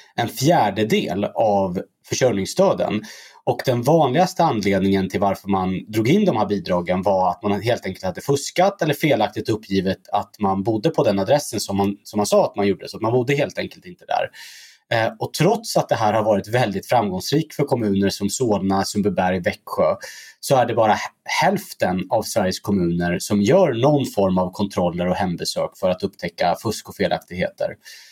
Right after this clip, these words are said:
Så att det här har ju varit väldigt, eh, lyckosamt för, för Sundbyberg. Och det jag kan störa mig lite på är att det är klart, som liberal eller moderat eller konservativ,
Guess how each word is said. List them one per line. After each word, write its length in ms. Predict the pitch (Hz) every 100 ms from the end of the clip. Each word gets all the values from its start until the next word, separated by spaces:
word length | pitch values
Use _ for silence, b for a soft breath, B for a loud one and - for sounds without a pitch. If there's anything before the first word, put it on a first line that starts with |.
| B
Så 120 | - 117
att 60 |
det 60 | 123
här 140 | 139
har 80 | 165
ju 60 | 151
varit 320 | 135 110 135
väldigt, 640 | 127 110 117 165 - -
eh, 280 | 131 117 110 B B B B _
lyckosamt 720 | 143 139 139 120 120 104 98
för, 460 | - 107 98 98 - -
för 360 | 101 98 98 95
Sundbyberg. 600 | - 104 98 82 82 98
Och 120 | 117
det 80 | 127
jag 220 | 143 165
kan 260 | 185 180 -
störa 440 | - - 147 131
mig 120 | 220
lite 200 | 190 -
på 320 | 101 90 87 92
är 160 | 101 101
att 280 | 107 101 - b b b -
det 60 |
är 40 | -
klart, 280 | 143 113
som 380 | - 117 113 110
liberal 640 | 123 123 120 113 120 117 113
eller 560 | 107 107 101 101 -
moderat 480 | 123 123 117 110 110
eller 100 | 113
konservativ, 640 | 107 110 107 120 113 110